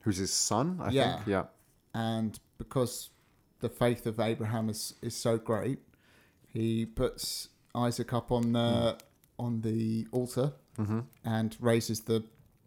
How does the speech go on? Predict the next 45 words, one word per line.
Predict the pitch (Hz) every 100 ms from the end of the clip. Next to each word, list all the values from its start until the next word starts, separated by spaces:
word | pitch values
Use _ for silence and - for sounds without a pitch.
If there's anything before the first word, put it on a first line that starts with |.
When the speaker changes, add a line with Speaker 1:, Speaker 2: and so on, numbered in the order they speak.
| _
Speaker 2:
dagger | 123 120 123 131
or | 95
sto-, | - - 127 139 -
sword | - 147 147 143
or |
whatever | 113 117 135
to, | 139 127 113
to | - 120 117
sacrifice | - 135 - 110 123 120 123
him. |
And | 117
then | 110
God, | 110 107 110 - - -
God | 120 110
says, | - 113 101 -
he | -
sees | 123 147 127
he's | 120 120
about | 120 127 120
to | 107
do | 139 120
it, | 98 117 -
Speaker 1:
Mm. | 101
Speaker 2:
totally | 90 117 113
committed, | - 117 -
says, | - 104 - - _ _ _ -
"Look, | 117 -
there's | 110 104
actually | 117 110 - 113
a |
ram | 104 120 117 113 113
caught | 127 92
in |
a | 104
thicket | - 131 104
over | 101
there. | 101 104
Sacrifice | - 120 - 110 110
that | 117 -
instead." | 110 - 101 87
Speaker 1:
Mm-hmm. | 98 78 - -
Yeah. | 85 82 -
Speaker 2:
And | 107 101 - -
that | 107
is | 104 - -